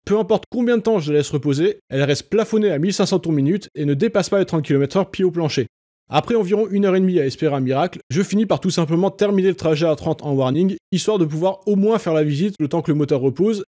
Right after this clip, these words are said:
et en espérant qu'elle voudra bien rouler après. Pas de bol, la maison en question est vraiment inintéressante, super mal située,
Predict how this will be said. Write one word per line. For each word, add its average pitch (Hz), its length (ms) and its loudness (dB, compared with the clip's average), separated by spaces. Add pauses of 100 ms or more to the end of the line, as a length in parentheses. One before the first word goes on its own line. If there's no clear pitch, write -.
et 185 100 0
en 208 140 0
espérant 160 320 0
qu'elle 165 160 0
voudra 147 240 0
bien 175 140 0
rouler 156 240 2
après. 143 320 -2 (640)
Pas 135 100 -2
de 139 80 -4
bol, 185 260 0 (140)
la 156 140 2
maison 175 240 2
en 165 40 2
question 175 380 0
est 135 40 2
vraiment 160 320 0
inintéressante, 147 800 -2
super 170 360 -2
mal 160 160 2
située, 175 420 -2